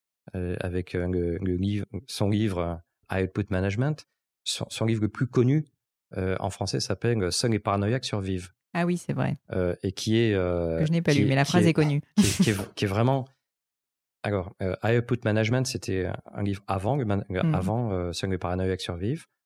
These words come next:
Speaker 1: Euh, en français, il s'appelait Le management multiplicateur. La préface était de Jean-Luc Lagardère,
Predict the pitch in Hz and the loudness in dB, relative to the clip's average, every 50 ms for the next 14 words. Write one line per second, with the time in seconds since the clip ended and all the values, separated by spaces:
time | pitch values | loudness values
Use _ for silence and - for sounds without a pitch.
0 | _ _ - 95 90 - 95 92 - 98 - - 123 104 - 95 90 - - 110 | _ _ -6 -4 -4 -4 -4 -2 -2 -2 0 0 -2 -2 -2 -2 -4 -4 -2 -2
1 | 104 98 95 90 92 98 95 90 95 98 95 95 92 - - 95 95 92 - 92 | -2 0 0 0 0 -2 -2 -2 -2 -2 -2 -4 -4 -4 -4 -4 -4 -4 -6 -6
2 | - - 110 123 143 147 - _ _ _ _ _ _ _ _ - 92 - - 104 | -4 -2 -2 -2 -2 -4 -8 _ _ _ _ _ _ _ _ -6 -6 -2 -2 -2
3 | 101 - 110 - - 107 - - 107 95 95 87 101 101 104 104 98 - 98 92 | -2 0 -2 -2 -2 -4 -4 -4 -4 -4 -2 -2 0 0 0 0 0 -2 -2 -2
4 | 95 95 92 98 107 120 156 | -2 -2 -2 -2 -2 -2 -4